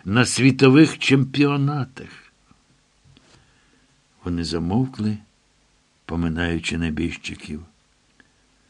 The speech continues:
"У мене теж, можна сказати, дилема". "На розваленні сюжету", — сказав Артем, — "пам'ятаєш таку дівчину Соню? Вона була тут із двома малими дітьми".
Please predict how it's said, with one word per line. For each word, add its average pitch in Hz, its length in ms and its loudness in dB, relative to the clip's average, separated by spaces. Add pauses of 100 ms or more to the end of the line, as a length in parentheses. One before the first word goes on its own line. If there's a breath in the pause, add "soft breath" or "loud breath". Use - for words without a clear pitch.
(580)
"У 110 140 -6
мене 147 300 2
теж, 127 380 4
можна 85 380 -2
сказати, 85 640 -4
дилема". 80 520 -6 (1120)
"На 104 140 4
розваленні 131 640 4
сюжету", — 117 720 0
сказав 85 460 -4
Артем, — 82 420 -8 (720 soft breath)
"пам'ятаєш 165 600 6
таку 131 280 2
дівчину 113 600 2 (180)
Соню? 92 500 0 (1120)
Вона 160 320 6
була 151 300 4
тут 139 240 -4
із 113 200 4
двома 113 540 4
малими 95 460 -2
дітьми". 85 420 -8